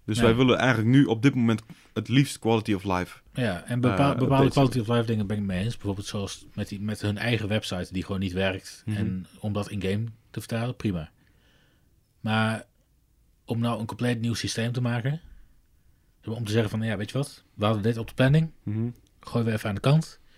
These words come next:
Speaker 2: en dan maken we gewoon een nieuw product in principe." Want dat is het. Je maakt een nieuw product als in, eh, je maakt in principe die, die I D D B na.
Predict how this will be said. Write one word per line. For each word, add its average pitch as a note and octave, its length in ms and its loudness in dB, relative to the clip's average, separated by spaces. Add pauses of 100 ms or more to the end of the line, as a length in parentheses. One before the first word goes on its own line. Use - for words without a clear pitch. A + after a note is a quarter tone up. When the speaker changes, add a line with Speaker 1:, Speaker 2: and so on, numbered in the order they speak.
(340)
Speaker 2:
en A#2 140 -4
dan A#2 80 4
maken A#2+ 200 2
we G#2+ 60 -2
gewoon A2+ 160 0
een G#2 100 -2
nieuw A#2+ 160 2
product G2 380 -2
in G2+ 120 -10
principe." - 300 -8
Want F#2+ 120 -8
dat G2+ 140 -2
is G#2 120 0
het. - 220 -6
Je G2 80 -12
maakt F#2+ 140 -8
een F#2+ 80 -10
nieuw G#2 140 0
product F#2+ 460 -6
als F2+ 160 -6
in, F#2 280 -4 (760)
eh, F2+ 560 -2 (540)
je - 140 -16
maakt F#2+ 160 -6
in F#2 100 -12
principe F2 220 -12
die, F2+ 140 -8
die F2+ 300 -10 (320)
I A2+ 120 -2 (160)
D F#2+ 40 -12
D G2 100 -6
B F#2+ 380 -2 (180)
na. D#2+ 300 -8